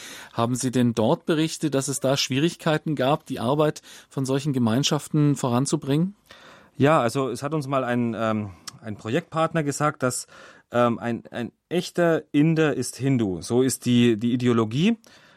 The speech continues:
Speaker 2: ähm, dieser Partei. Und wer eben kein Hindu ist, ist auch kein echter Inder. Und mit allen Nachteilen, die diese Aussage mit sich bringt.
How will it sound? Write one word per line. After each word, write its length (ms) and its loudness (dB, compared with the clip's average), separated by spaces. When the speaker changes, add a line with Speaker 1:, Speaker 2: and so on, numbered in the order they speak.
Speaker 2:
ähm, 320 4
dieser 220 -4
Partei. 580 -2
Und 400 2
wer 220 2
eben 200 0
kein 380 2
Hindu 340 4
ist, 220 -2
ist 140 -4
auch 100 -2
kein 240 -4
echter 380 -6
Inder. 380 4
Und 60 0
mit 180 0
allen 240 4
Nachteilen, 600 2
die 100 -2
diese 300 -2
Aussage 420 0
mit 180 0
sich 220 -6
bringt. 320 -4